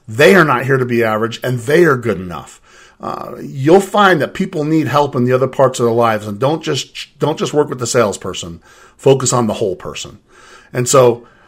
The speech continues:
I wanna finish this up and thank Darren. Darren, thanks for joining me. What an important topic.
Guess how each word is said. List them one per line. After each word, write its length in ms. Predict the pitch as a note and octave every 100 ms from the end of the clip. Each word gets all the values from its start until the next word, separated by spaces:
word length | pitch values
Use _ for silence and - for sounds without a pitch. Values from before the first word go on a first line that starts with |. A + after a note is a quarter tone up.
| _
I 60 | -
wanna 120 | E3+
finish 380 | - F#3+ F#3 F3+
this 200 | E3 D#3
up 200 | D#3+ C3+
and 140 | B2+
thank 280 | D3 D#3 D3
Darren. 400 | C#3+ C#3 D3 C#3
Darren, 300 | - D3+ E3
thanks 160 | B3+ C#4
for 100 | F3
joining 360 | A#2+ G#2 A2+
me. 200 | G2+ E2+ - _ _
What 140 | C4+
an 80 | F4
important 480 | D#3 - B2 A#2+ A2
topic. 400 | G#2 F#2 -